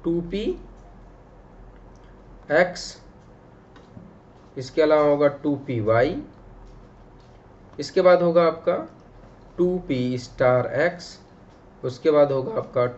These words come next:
टू स्टार पी वाई, और last में होगा क्या, टू पी जेड, और फिर होगा आपका टू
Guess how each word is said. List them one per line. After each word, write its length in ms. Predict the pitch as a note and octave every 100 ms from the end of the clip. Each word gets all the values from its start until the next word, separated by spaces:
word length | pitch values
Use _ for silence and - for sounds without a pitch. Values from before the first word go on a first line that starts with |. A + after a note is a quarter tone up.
| -
टू 340 | D3 D#3 E3 E3 - - - - - - A2
स्टार 840 | A2 - - B2+ G#2+ G2+ A2 A2+ - - - - -
पी 160 | A#2 G#2+
वाई, 500 | B2 D3 D3 C#3+ F#3 -
और 180 | A#2 A#2
last 340 | C3 D3+ -
में 80 | A#2+
होगा 220 | G#2 G#2+
क्या, 220 | A2 C#3+ D#3+ - - - -
टू 200 | C#3+ C#3+ -
पी 120 | F3+ F#4 - - - - A2+
जेड, 500 | G#2+ C3+ D#3 B2 B2 - - - - - - -
और 100 | C#3+
फिर 200 | - F3+
होगा 220 | A#2+ G2+ G2
आपका 300 | G2 - - E4 - - -
टू 100 | -